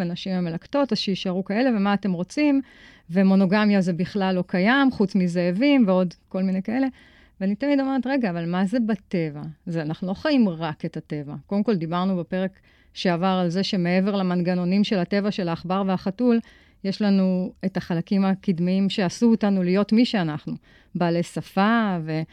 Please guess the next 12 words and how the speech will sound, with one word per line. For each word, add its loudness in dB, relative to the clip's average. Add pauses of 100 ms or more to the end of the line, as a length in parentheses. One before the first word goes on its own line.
(240)
ומקליטים 4
עכשיו -2
שיחה -4
שאחר -4
כך, -8
אה, -2 (420)
גם 2
כשלא 2
נהיה 4
כאן 0
ישמעו -2
אותה. -4